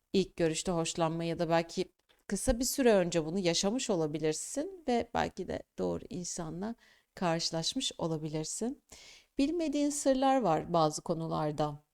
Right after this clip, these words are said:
Hani niye böyle diyorsan bilmediğin bir şeyler olduğunu söylüyor. Seni bırakmayacağını söylüyor. "Acaba beni bırakır mı, benden vazgeçer mi?" dediğin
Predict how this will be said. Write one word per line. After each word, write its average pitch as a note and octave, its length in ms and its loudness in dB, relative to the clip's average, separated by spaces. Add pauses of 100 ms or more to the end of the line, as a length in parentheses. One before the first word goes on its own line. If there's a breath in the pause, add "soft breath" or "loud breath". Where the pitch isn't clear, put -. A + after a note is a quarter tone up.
(640)
Hani F3 260 -4
niye G3 220 0
böyle F3 320 2
diyorsan F3+ 540 -4 (500 loud breath)
bilmediğin G#3 840 0 (100)
bir F#3 40 -8
şeyler G#3 540 -2
olduğunu D3+ 460 -6
söylüyor. F3 680 -2 (720 loud breath)
Seni C#4 340 2
bırakmayacağını A3+ 800 0
söylüyor. D#3+ 460 -2
"Acaba G3 360 -2
beni G3+ 200 -2
bırakır F#3+ 360 -4
mı, D#3 340 -8
benden F3 500 -2
vazgeçer E3+ 680 -4
mi?" D#3+ 200 -8
dediğin D#3 420 -6